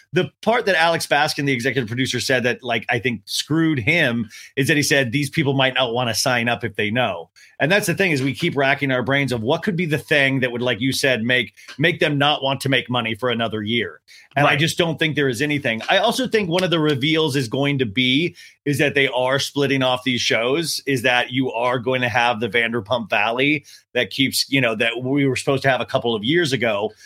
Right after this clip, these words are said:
Speaker 1: I think that's where Jax and Brittany, Doty, I think you are having that worked on as we speak. I don't know if they'll reveal it there, but that is another reveal, I believe. And I believe we're gonna have a real strong focus on Schwartz and Sandy's next season. I think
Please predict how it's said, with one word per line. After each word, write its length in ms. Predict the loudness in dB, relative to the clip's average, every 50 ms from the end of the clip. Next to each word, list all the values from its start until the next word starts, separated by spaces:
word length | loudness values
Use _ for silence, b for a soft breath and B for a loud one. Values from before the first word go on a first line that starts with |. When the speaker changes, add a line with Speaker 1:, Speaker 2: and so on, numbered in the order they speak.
| B B _
Speaker 1:
I 60 | -2 0
think 160 | 0 2 2
that's 180 | 2 0 0 0
where 120 | -2 -2
Jax 380 | 0 2 2 4 4 2 0 -2
and 120 | -4 0
Brittany, 600 | 0 0 0 0 -2 -2 0 0 2 2 0 0
Doty, 640 | 0 0 0 2 2 2 2 2 2 2 2 0 0
I 100 | -2 -4
think 240 | -4 -2 -4 -4 0
you 200 | 0 -2 -2 0 -2
are 380 | -2 0 0 0 0 0 -2
having 500 | -2 -2 0 0 0 0 -2 -2 -2 -2
that 280 | -2 -2 -2 -2 -4 -6
worked 280 | -8 -10 -10 -6 -4
on 200 | -4 -4 -2 -4 -4 -2
as 260 | -2 -2 -2 -4 -6
we 140 | -8 -8 -8
speak. 420 | -8 -6 -4 -2 -2 -2 -4 B B B B B B B _ 0
I 100 | 2 2
don't 140 | 2 2
know 120 | 2 2 2
if 80 | 2
they'll 180 | 2 2 2 2
reveal 400 | 2 0 0 0 0 0 0 0
it 160 | 0 -2 -4 _
there, 600 | -12 -12 -4 0 2 2 4 2 2 0 0 -2
but 240 | -2 -2 -4 -2 0
that 280 | 2 2 2 2 0 0
is 200 | -2 -2 0 0
another 380 | -2 0 -2 -2 -2 -2 -4
reveal, 400 | -4 -4 -4 -4 -2 -2 0 0
I 80 | 0 0
believe. 440 | 0 -2 -2 -2 0 0 0 -2 -2
And 100 | 0 0
I 40 | 0
believe 220 | 2 2 2 2 0
we're 100 | 0 0
gonna 160 | 0 2 2
have 240 | 2 2 0 -2 B B B B B B
a 80 | -2 0
real 160 | 2 2 0
strong 280 | 0 0 0 -2 -2 0
focus 340 | 0 0 0 0 0 -2 0
on 120 | 0 -2
Schwartz 340 | -2 -2 0 0 -2 -2 -2
and 100 | -4 -2
Sandy's 500 | 0 0 0 0 -2 -4 -6 -8 -8 -6
next 200 | -6 -6 -6 -4
season. 280 | -4 -6 -6 -6 -6 -4
I 80 | -4 0
think 260 | 0 0 0 -2 B